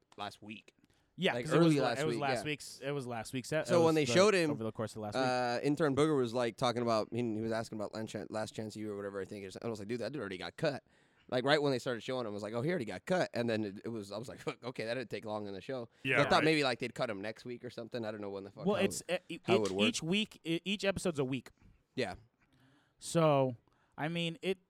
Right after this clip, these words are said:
Speaker 2: it's, uh, I don't know. I, I, I'm
Speaker 1: Dude, when they went, uh, horseback riding,
Speaker 2: Yeah, I
Speaker 1: <laughs>
Speaker 2: was
Speaker 1: Clinton Farrell and, uh, and Jonathan Abrams. But I was like, "What?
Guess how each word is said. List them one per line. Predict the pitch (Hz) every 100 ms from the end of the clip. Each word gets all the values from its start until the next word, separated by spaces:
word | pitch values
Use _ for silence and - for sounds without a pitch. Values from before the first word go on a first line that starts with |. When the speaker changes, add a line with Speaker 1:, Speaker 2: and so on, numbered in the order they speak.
| _ _ -
Speaker 2:
it's, | 196 - -
uh, | 220 214 202 180 - _ _ _
I | 180
don't | 240 254
know. | 262
I, | 135 135
I, | 147 160
I'm | 151 170 170 165 -
Speaker 1:
Dude, | 180
when | 156 156
they | 165
went, | 160 165 -
uh, | 151 127
horseback | 156 156 180 180
riding, | 185 190 208 247 - _ _ _ _ _ -
Speaker 2:
Yeah, | 127 127
I |
Speaker 1:
<laughs> | 127
Speaker 2:
was | 147
Speaker 1:
Clinton | - 175 165 165
Farrell | 156 160 165 160
and, | 156
uh, | 151 151 156 127 -
and | 135 131 117
Jonathan | 131 139 139
Abrams. | 135 151 139 165 - _ - 139 - - _ _ _ _ _ _ -
But | 117 110 _
I | 127
was | 127 113
like, | 120
"What? | 98 170